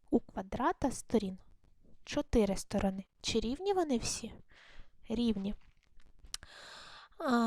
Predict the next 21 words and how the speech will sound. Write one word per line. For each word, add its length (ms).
нам 320
потрібно... 720
Що 300
зробити? 560
Так, 460
периметр 720
нашого 420
шестикутника, 800
про 180
який 320
нам 180
кажуть, 420
розділити 680
на 200
ось 140
ці 140
чотири 480
сторони, 640
і 60
ми 140
дізнаємось 760